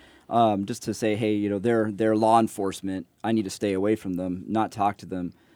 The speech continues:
Um, I shouldn't trust them." And then on top of that, you, you see everything that's been going on, Philando Castile,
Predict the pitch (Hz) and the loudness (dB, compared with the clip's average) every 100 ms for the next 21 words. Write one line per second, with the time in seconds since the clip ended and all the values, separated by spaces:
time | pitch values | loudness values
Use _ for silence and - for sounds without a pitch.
0 | _ _ 101 104 82 107 - 95 - 117 | _ _ -2 0 0 -2 -2 -4 -2 -4
1 | - 95 123 120 101 127 127 101 101 98 | -2 0 2 2 0 0 0 0 -2 -2
2 | 107 92 101 - 113 104 95 104 110 98 | -2 -2 -6 -4 -2 -2 -2 -2 -2 -4
3 | - 101 98 95 92 92 90 104 98 92 | -4 -4 -2 -2 -2 -4 -6 -6 -4 -4
4 | - 87 - 90 87 80 | -6 -10 -8 -6 -6 -8